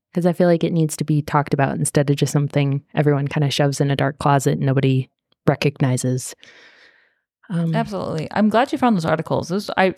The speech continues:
Speaker 1: Yeah.
Speaker 2: you're gonna need to send those to me, 'cause I want to check them out a little bit more.
Speaker 1: I wanted to make sure that we, like, did justice to the scene and, like,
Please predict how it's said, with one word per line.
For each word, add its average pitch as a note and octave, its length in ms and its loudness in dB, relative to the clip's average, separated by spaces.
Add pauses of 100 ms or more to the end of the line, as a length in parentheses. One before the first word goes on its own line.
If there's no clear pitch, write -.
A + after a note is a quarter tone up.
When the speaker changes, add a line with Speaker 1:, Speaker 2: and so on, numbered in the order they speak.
(120)
Speaker 1:
Yeah. G3+ 340 4
Speaker 2:
you're G#3+ 100 -4
gonna G#3+ 180 0
need F#3+ 180 -2
to F3+ 60 -4
send F#3 200 -2
those D3+ 160 -2
to - 100 -8
me, C#3+ 140 -4
'cause D3 140 -8
I E3 40 -2
want E3 200 -2
to E3 240 -8 (100)
check - 160 -12
them D#3+ 140 -10
out D#2+ 60 -6
a - 40 -8
little - 140 -12
bit - 160 -12
more. - 240 -10 (260)
Speaker 1:
I A#3 60 4
wanted F#4 260 2
to D#4+ 80 2
make D4 180 -2
sure B3 280 2
that A3 160 -2
we, G#3 80 0
like, F#3 240 2
did F3 200 0
justice D3+ 540 0
to - 140 -6
the C#3 100 0
scene C#3 380 -4
and, C#3 160 -4
like, C#3 240 -4